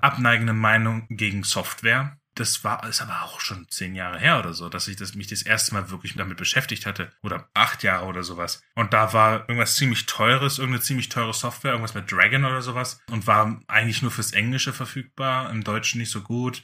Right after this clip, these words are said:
Und, ähm, eben digitale Diktiergeräte, die ich nicht gut finde. Das, da fehlt das Feeling und so weiter.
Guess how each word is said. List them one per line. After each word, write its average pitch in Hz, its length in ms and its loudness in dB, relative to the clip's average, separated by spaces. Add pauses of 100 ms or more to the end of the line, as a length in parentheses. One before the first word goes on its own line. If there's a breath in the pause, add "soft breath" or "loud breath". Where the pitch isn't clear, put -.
(160 soft breath)
Und, 104 720 0
ähm, 98 320 0
eben 101 260 0
digitale 98 500 0
Diktiergeräte, 117 840 -2
die 101 340 -6
ich - 160 -4
nicht - 320 -6
gut 110 220 -6
finde. 127 560 -2 (100)
Das, - 380 -4
da 104 80 -2
fehlt 107 240 -2
das 95 100 0
Feeling 127 380 -2
und 123 120 -8
so 123 140 -2
weiter. 127 380 0